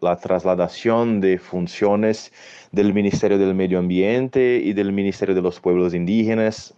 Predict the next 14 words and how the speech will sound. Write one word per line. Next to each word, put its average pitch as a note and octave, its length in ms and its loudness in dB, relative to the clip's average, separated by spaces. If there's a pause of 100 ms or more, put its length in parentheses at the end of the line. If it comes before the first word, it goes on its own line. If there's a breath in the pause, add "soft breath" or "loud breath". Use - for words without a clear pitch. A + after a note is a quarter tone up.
hacia G2 720 0
otros G2+ 440 0
ministerios, D#2 600 -4
¿sí? D3 200 -2 (320 loud breath)
Entonces, G#2+ 600 0
ese G#2+ 640 0
es F#2 240 -2
un F#2+ 140 -4
tema F#2+ 460 0 (440 loud breath)
bastante G2+ 400 0
debatido F2+ 560 0
por F2+ 200 -2
ahora. C#2+ 360 -2
Bueno, B2 260 0